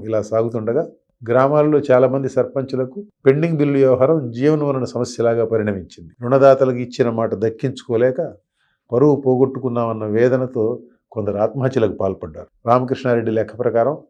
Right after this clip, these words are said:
మొత్తం యాభై రెండు మంది సర్పంచులు ప్రాణాలు తీసుకున్నారు. ఈ మొత్తం వ్యవహారంలో కొట్టొచ్చినట్టు కనపడేది జగన్ ప్రభుత్వం దయారాహిత్యం. నిజానికి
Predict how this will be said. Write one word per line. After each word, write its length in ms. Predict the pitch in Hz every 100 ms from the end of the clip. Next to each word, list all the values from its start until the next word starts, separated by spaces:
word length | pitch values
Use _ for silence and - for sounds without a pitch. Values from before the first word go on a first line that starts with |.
| _ _ _ -
మొత్తం 280 | 117 120 135
యాభై 320 | 117 107 110
రెండు 220 | 104 101
మంది 180 | 98 101
సర్పంచులు 540 | 113 110 110 127 123
ప్రాణాలు 380 | 120 101 104 107
తీసుకున్నారు. 520 | - 90 - 90 - _ _ _
ఈ 80 | 120
మొత్తం 320 | 107 113 143
వ్యవహారంలో 580 | 135 120 117 117 113 131 - _ _ -
కొట్టొచ్చినట్టు 560 | 131 - 151 151 131
కనపడేది 480 | 131 120 120 123 165 185 -
జగన్ 300 | 110 120 139
ప్రభుత్వం 460 | 131 117 123 127 139
దయారాహిత్యం. 720 | 104 107 120 110 92 87 - - -
నిజానికి 420 | 113 127 131 135